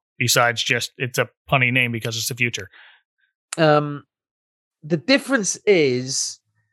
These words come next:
Speaker 2: it's hilarious.
Speaker 1: <laughs> Oh, that's it.
Speaker 2: That's it. It's, yeah, because it's a, it's a, um, future joke, which is really funny.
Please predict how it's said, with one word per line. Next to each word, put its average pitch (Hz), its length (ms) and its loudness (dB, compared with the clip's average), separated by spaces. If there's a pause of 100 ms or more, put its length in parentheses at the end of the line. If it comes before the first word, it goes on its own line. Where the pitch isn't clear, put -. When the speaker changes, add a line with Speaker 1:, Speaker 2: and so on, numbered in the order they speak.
(240)
Speaker 2:
it's 156 260 2
hilarious. 165 1160 4
Speaker 1:
<laughs> - 60 -6
Oh, 101 220 4 (160)
that's - 300 0
it. 143 160 2 (340)
Speaker 2:
That's 156 340 0
it. 147 300 2
It's, 147 340 -8
yeah, 143 360 4
because 165 400 0
it's 170 180 0
a, 165 160 2
it's 165 180 -2
a, 156 80 -2 (180)
um, 151 400 2
future 160 440 2
joke, 123 400 4
which 131 160 -8
is 123 80 -6
really 135 380 4
funny. 117 440 -2